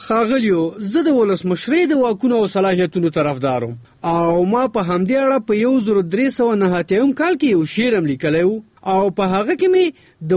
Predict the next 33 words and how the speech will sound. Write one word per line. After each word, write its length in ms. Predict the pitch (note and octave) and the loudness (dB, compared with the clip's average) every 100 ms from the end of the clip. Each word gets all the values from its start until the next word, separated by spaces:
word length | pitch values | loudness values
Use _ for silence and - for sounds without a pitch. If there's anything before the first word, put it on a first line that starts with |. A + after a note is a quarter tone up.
| F3+ | 4
ولسمشرۍ 720 | F3 F3 - F#3 F#3 B3+ D#4 | 2 0 0 -2 0 0 0
د 160 | A3+ G3 | 0 -2
مکمل 440 | F3 - A3 D#4+ | -2 0 0 2
واک 220 | A#3+ F3+ C#3 | 2 0 -2
غوښتنه 340 | C3 - D#3 E3 D#3+ | -8 -4 -2 -2 0
کړې 160 | F#3+ G3+ | 0 0
وه. 180 | G#3+ - _ G#3 | -2 -8 _ -6
زه 140 | G#3+ E4+ C4+ | -2 0 0
باور 280 | C4 D4 D4+ | 0 2 2
لرم 300 | C#4+ C#4 C#4 | 0 2 2
چې 120 | B3 G#3 F3 | 2 0 0
د 20 | F#3 | 2
اجرایه 400 | E3+ D#3 E3+ A3 A#3 | 0 0 -2 0 0
ریاست 360 | F3+ E3 E3+ D3+ | 0 -2 -4 0
پوست 300 | C4+ E4 - F3+ D#3 F3 | 2 2 0 -10 -2 2
دوهمه 420 | F3+ A3 E4+ F4 F4+ | 2 2 2 0 0
درجه 300 | F4+ C#4 E4+ | 0 0 0
او 100 | C4+ | 2
یو 160 | G3+ E3 | 2 0
سمبولیک 640 | - E3+ D#3 E3+ C4+ F4 - | -2 -4 -2 0 0 -2 0
پوست 280 | F3 C#3 C3 | -2 -2 -6
دی، 160 | B2 - - | -8 -10 -6
نو 180 | F#3 F#3+ | 0 2
همدومره 400 | A3 D#4+ F4 C4 A3+ | 2 2 2 0 -2
په 60 | |
کار 240 | G#3+ E4+ G4 | -2 0 2
و 100 | C#4+ | 0
چې 100 | B3 A#3+ | 2 2
یوازې 260 | C4 B3 A#3 | 2 2 0
یو 60 | |
نمایشي 440 | F#3+ F#3 F3+ D#3+ F#3 E3 | 2 2 0 -2 -4 -4
شکل 220 | C3+ C3+ | -4 -2
ولري. 440 | C3 C3+ D3+ F#3+ | 0 0 -2 -4